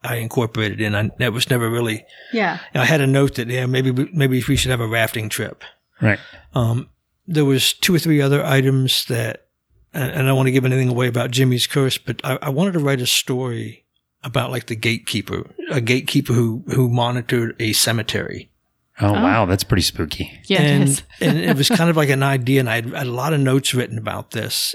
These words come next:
Speaker 1: And when I was writing Jimmy's Curse, I was like, you know, maybe I could just put that into this story somehow and, and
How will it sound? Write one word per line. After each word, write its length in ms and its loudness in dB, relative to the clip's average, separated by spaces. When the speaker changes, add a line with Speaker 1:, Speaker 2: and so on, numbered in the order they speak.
Speaker 1:
And 200 -2
when 120 2
I 40 4
was 180 0
writing 280 4
Jimmy's 400 2
Curse, 380 0
I 20 -2
was 120 -4
like, 200 -8
you 80 -4
know, 300 -2
maybe 240 -2
I 60 -6
could 160 -4
just 280 -2
put 200 -4
that 260 -2
into 300 2
this 180 -6
story 460 -2
somehow 580 -2
and, 320 -4
and 320 -4